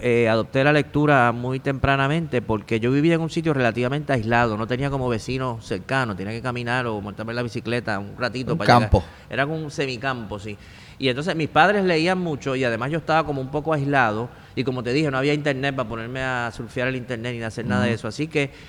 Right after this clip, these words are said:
Speaker 1: un poco como manera de, pues, de entretenerme, de hacer algo, eh, yo empecé a leer, ¿verdad? Y empecé a leer libros de aventuras y libros de,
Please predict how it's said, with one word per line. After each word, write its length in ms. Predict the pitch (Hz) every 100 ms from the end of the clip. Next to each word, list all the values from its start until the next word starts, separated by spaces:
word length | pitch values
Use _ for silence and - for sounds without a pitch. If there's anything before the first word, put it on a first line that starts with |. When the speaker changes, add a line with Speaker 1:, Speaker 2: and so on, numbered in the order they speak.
| - -
Speaker 1:
un 140 | 139
poco 680 | 156 160 160 165 156 143 123
como 240 | 131 131
manera 460 | 127 127 139 160 160
de, 340 | 160 147 135
pues, 180 | 120 208
de 60 | 170
entretenerme, 580 | 131 127 123 135 208 170
de 40 |
hacer 200 | 127 151
algo, 400 | 185 208 151 156
eh, 220 | - 120 107
yo 240 | 107 180
empecé 280 | 156 135 156
a 40 |
leer, 260 | 202 175 120
¿verdad? 340 | 113 107 131
Y 80 | 233
empecé 260 | 143 127 123
a 40 |
leer 160 | 131 131
libros 280 | 135 131 127
de 80 |
aventuras 960 | 120 113 101 95 107 135 127 123 117 110
y 80 | 107
libros 360 | 107 110 123 113
de, 320 | 107 104